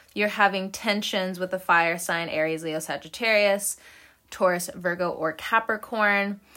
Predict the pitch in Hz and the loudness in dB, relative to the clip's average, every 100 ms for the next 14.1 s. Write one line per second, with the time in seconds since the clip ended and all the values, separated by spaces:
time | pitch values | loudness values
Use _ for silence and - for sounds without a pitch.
0 | - - 226 220 247 277 233 247 233 220 | -20 -6 -2 6 6 6 4 6 8 6
1 | 240 202 - 240 233 226 - 196 190 208 | 4 -4 2 4 4 0 2 4 4 2
2 | - 180 165 175 196 202 - - 208 208 | 0 -2 -2 -6 -4 -4 -6 -8 -6 0
3 | 196 185 185 185 - - 185 185 180 175 | 2 2 0 -4 -4 -2 2 4 4 2
4 | 170 165 - - - - - - _ _ | 2 -2 -6 -20 -20 -20 -20 -20 _ _
5 | _ - 202 220 226 220 214 196 131 - | _ -12 -6 0 4 4 6 6 6 2
6 | 175 185 202 285 285 285 277 277 294 302 | 4 4 4 4 6 4 2 0 -4 -6
7 | - - _ _ _ _ _ _ _ - | -14 -20 _ _ _ _ _ _ _ -6
8 | - 202 220 208 156 - 165 - - 202 | 6 6 6 4 2 2 0 0 -2 -2
9 | - - 254 269 262 240 226 - - 233 | 0 6 8 8 8 6 6 2 -4 -2
10 | 202 196 196 190 180 175 165 160 180 190 | 0 4 6 4 2 -4 -4 -6 -6 -4
11 | 170 175 175 170 160 170 185 175 160 165 | -4 -2 -2 -2 -4 -4 -2 0 0 -2
12 | 165 170 170 156 - - 104 - - - | -8 -8 -8 -8 -8 -8 -10 -10 -10 -8
13 | - - 165 196 190 185 185 180 170 170 | -8 -8 -6 -2 -2 -2 -2 -2 0 -2
14 | 170 | -4